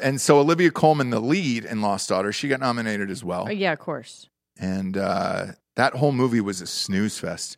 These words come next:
Speaker 2: Wait, now I need to know who Jessie
Speaker 1: Look up Jessie Buckley so Jessie can remember the movie that she
Speaker 2: I E?
Speaker 1: watched and loved.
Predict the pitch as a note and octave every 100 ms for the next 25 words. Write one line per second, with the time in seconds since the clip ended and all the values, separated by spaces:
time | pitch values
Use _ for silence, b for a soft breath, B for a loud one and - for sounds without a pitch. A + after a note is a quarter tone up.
0 | _ F#3 G#3 G3 G3 G#3 G3 - F#3 F3
1 | F3 F3 E3+ E3+ F3 _ F3+ F3 - A#2
2 | C3 A#2+ C3+ - A#2 A#2+ - A#2 A2+ -
3 | G2+ F#2+ G#2+ - G2 G#2+ G2 G2+ G2+ F#2+
4 | G2 F#2+ F#2 F2 - _ - F#3+ G3+ F3
5 | A3+ C4+ - F#2 F2 F2